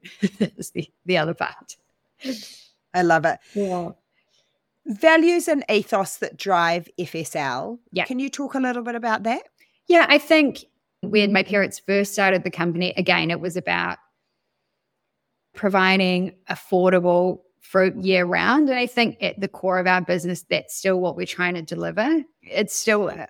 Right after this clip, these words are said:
Speaker 1: a wholly family owned and run business. I think a lot of our family values run through that as well. Like, we would always want to be producing healthy products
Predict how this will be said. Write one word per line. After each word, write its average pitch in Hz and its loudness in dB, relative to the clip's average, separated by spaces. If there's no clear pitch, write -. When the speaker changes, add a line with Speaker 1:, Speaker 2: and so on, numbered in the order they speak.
Speaker 1:
a 190 -8
wholly 190 2
family 180 0
owned 190 -2
and 180 -4
run 175 0
business. 175 -6
I 190 2
think 185 -4
a 180 -6
lot 185 -2
of 180 0
our 175 2
family 208 0
values 208 2
run 190 4
through 202 -2
that 196 2
as 185 -2
well. 180 2
Like, 170 -2
we 180 0
would 180 0
always 180 -2
want 175 -6
to 180 -4
be 175 -2
producing 175 -4
healthy 196 -2
products - -6